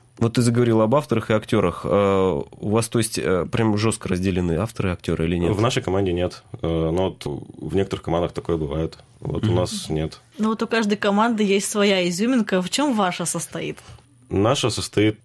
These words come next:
Speaker 2: в разноплановых образах, которые вот стоят перед зрителем на сцене. Мы как бы сами все такая диалоговая команда, то есть мы чаще всего большинство сценического времени мы стоим в линейке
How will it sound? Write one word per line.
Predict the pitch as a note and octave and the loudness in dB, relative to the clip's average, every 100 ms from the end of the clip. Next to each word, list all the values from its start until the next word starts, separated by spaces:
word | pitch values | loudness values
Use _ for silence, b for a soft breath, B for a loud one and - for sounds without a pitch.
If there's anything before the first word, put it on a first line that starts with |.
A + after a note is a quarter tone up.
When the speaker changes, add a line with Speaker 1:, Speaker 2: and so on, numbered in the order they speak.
| - | -4
Speaker 2:
в | G#2 | 0
разноплановых | G2 G2 A2 G#2+ F#2 G2+ | 2 2 2 2 0 2
образах, | C3+ C3 F#2 D#2+ - - | 2 4 2 0 -8 -16
которые | - F2 E2+ E2 | -2 0 2 2
вот | D#2+ - | 0 -2
стоят | - - E2 E2 | -6 -2 0 0
перед | - F2 | 0 -2
зрителем | F2 E2+ E2+ | 0 0 0
на | E2 | 0
сцене. | - E2+ E2 | 0 0 2
Мы | E2 | 0
как | F2 | 0
бы | E2 E2 D#2+ D2+ | 2 2 2 0
сами | F#2+ E2+ | 0 -2
все | - F#2 | -2 -2
такая | - F#2 | 0 0
диалоговая | F2 F#2 A#2+ A2 G2 | 2 2 2 2 2
команда, | E2+ F2 E2+ F2 E2 | 2 0 0 0 -2
то | D2+ E2 | -2 -2
есть | D#2+ - | -2 0
мы | E2+ E2 D#2+ - | 0 0 -2 -6
чаще | - D#2+ | -4 -4
всего | - F#2 F2 | 0 0 2
большинство | E2 F#2 F2 F#2 - F#2 F2 | 2 0 0 -2 0 0 2
сценического | D#2+ - F2+ - F2 | 0 0 0 0 0
времени | E2+ E2+ D#2+ | 2 2 0
мы | E2 | -4
стоим | - E2+ D#2+ | 0 0 2
в | |
линейке | E2 E2 F#2+ G#2+ - | 2 2 2 0 0